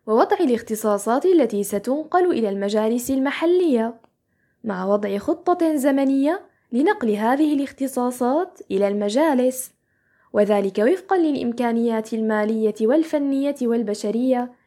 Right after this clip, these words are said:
لهذه الوحدات، وكذلك متابعة تنفيذ الخطة الوطنية لحين الانتهاء من نقل الصلاحيات بشكل كامل إلى الوحدات الإدارية المحلية. عشرة،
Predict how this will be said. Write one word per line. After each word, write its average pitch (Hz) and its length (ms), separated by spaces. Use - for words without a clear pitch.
لهذه 262 440
الوحدات، 311 720
وكذلك 359 580
متابعة 226 640
تنفيذ 220 440
الخطة 370 500
الوطنية 294 800
لحين 233 360
الانتهاء 226 760
من 202 200
نقل 254 240
الصلاحيات 233 1200
بشكل 202 720
كامل 294 600
إلى 320 180
الوحدات 208 640
الإدارية 226 840
المحلية. 240 800
عشرة، 262 680